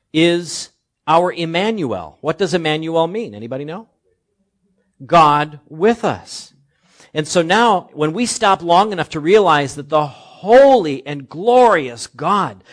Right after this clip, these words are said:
of the Old Testament now dwells with us and in us by his Holy Spirit, it should change us. That the,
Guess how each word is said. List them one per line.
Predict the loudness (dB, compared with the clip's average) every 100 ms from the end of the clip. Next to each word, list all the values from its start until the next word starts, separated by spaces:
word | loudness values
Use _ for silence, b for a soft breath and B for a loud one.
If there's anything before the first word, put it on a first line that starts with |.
| B B
of | 0 0
the | -4
Old | 2 2 2
Testament | -2 -4 -4 -8 -6
now | -2 0 0
dwells | 0 2 2 0
with | 0 0 2
us | -4 -2
and | -4
in | -2 -2
us | -2 -2
by | 2 2 4
his | 2
Holy | 0 -4 -6
Spirit, | -8 -2 -2 -2 B B B B
it | -4 -2
should | -4 -2 -2 -4
change | -8 -8 -8 -10 -6
us. | -6 -6 -12 -16 -16 -18 _ _ _ _ _ _ b b b 0
That | 0 0
the, | -2 -2